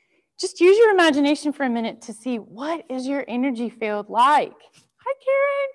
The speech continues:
come on in. Steve, also, I'm gonna ask my sweet husband, would you time this? Because I do not want to go over because we have such another amazing guest speaker. So would you give me twenty minutes? <laughs>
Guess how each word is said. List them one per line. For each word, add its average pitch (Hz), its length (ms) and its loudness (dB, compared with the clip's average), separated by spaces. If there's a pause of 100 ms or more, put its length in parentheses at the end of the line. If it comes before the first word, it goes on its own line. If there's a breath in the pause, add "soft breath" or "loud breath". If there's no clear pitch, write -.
come 494 100 -10
on 539 200 -8
in. 554 600 -6 (1300)
Steve, 339 600 2
also, 214 580 -2
I'm 277 220 -6
gonna 311 160 -2
ask 220 420 -6 (200)
my 214 140 -10
sweet 214 300 -14
husband, 202 460 -10
would 247 160 -14
you 453 320 -4
time 262 420 0
this? 277 380 0
Because 190 420 -6
I 220 120 -2
do 247 80 -6
not 233 200 -4
want 190 300 -8 (240)
to - 120 -12
go 190 220 -2
over 185 440 -2
because 190 280 -10
we 190 100 -10
have 180 160 -6
such 185 220 -8
another 175 280 -6
amazing 170 680 -10
guest 160 220 -4
speaker. 190 440 -6 (540 soft breath)
So 247 140 -6
would 247 140 -4
you 302 80 0
give 349 200 2
me 349 120 2
twenty 339 320 0
minutes? 320 640 0
<laughs> - 40 -16